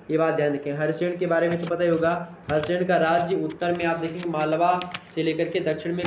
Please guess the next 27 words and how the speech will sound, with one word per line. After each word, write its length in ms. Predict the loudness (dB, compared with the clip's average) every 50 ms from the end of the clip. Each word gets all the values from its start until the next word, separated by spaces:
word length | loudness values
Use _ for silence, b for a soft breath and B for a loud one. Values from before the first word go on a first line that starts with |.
| 0
कुंतल 480 | 0 0 0 -2 0 0 0 0 0 -2
जो 160 | -2 -2 -4
प्रदेश 400 | -4 -4 -4 -4 -4 -4 -4 -4
है 80 | -4 -6
वहाँ 220 | -4 -4 -6 -6
तक 100 | -6 -6
फैला 320 | -8 -6 -4 -2 0 2 2
हुआ 280 | 2 2 2 2 2
है, 420 | 2 2 0 -4 -8 -14 -18 -20 -8 -2 0
पश्चिम 340 | 0 0 0 0 0 2
में 120 | 2 2 0
समुद्र 400 | 0 0 0 0 0 0 0 0
से 120 | 0 0
लेकर 220 | 0 0 0 0 0
के 140 | 0 -2
पूरब 300 | -2 0 0 2 2 2
में 160 | 2 2 0 2
बंगाल 360 | 2 2 4 4 4 4 4
की 100 | 2 -2
खाड़ी 260 | -2 -2 0 0 0
तक 120 | 0 -2
फैला 260 | -2 -2 -2 0 0 2
हुआ 160 | 0 0 0
था। 140 | -2 -2 0
तो 100 | 0 0
आप 140 | 0 0
सोचो 420 | -2 -4 -6 -4 -4 -4 -4 -6